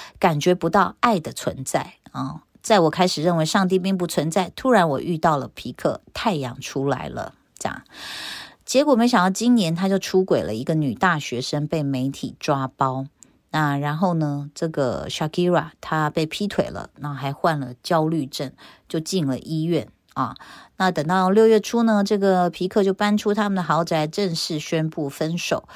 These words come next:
还发了联合的声明，希望大家尊重他们的隐私等等。十一年的爱情长跑啊，这个 Shakira 还是这个大家觉得这个遇到这个渣男哦。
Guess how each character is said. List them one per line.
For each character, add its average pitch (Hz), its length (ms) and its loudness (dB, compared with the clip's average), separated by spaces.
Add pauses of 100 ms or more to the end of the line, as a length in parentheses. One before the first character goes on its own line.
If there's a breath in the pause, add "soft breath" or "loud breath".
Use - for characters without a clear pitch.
(180 loud breath)
还 147 320 -4
发 165 220 2
了 131 360 0
联 156 220 2
合 185 100 4
的 175 120 0
声 202 240 2
明， 151 440 0
希 165 200 -4
望 160 180 0
大 160 140 0
家 156 160 -2
尊 170 240 -4
重 170 200 -2
他 151 140 -2
们 156 80 -2
的 147 140 -2
隐 139 260 -4
私 151 380 -6
等 135 320 -6
等。 - 180 -6 (520 loud breath)
十 - 260 0
一 220 100 4
年 202 180 4
的 151 60 -2
爱 175 180 -2
情 139 220 -6
长 143 300 -6
跑 - 240 -6
啊， - 240 -14
这 139 180 -10
个 113 160 -10
Shakira 151 480 -4
还 143 220 -10
是 156 200 -6
这 156 120 -6
个 127 160 -2
大 - 120 -2
家 151 120 0
觉 120 180 -6
得 104 220 -6
这 - 120 -10
个 131 60 -4
遇 139 240 -4
到 131 220 0
这 127 100 -6
个 110 160 -4
渣 139 360 -4
男 143 360 -6
哦。 - 160 -10